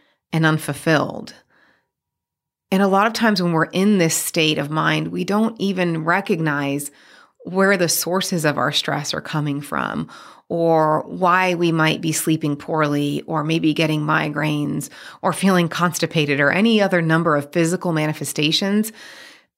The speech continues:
because we haven't just stopped to take a breath and take a beat. It's like when you're driving on the highway and some amount of time passes and you think,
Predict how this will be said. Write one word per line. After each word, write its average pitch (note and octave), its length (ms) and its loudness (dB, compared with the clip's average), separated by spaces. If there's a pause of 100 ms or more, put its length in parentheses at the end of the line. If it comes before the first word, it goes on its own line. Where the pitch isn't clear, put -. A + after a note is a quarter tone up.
(560)
because G3+ 340 2
we F#3 180 0
haven't F#3 540 0
just D#3+ 240 -2
stopped - 520 -2
to D#3+ 100 -10
take D3 440 0
a D3 100 -2
breath C#3 440 -4
and D3 100 -8
take C#3 280 -6
a - 60 -8
beat. C3+ 440 -8 (720)
It's G3+ 160 -6
like D#4+ 140 0
when D#4 120 2
you're A#3+ 100 4
driving E3+ 360 0
on D#3 80 0
the D3+ 80 0
highway C#3+ 480 -4
and C#3+ 120 -8
some F#3 160 -2
amount E3 200 0
of D3+ 80 -6
time D3+ 300 -4
passes C#3 460 -6
and C#3+ 120 -6
you C#3 60 -8
think, C#3 220 -8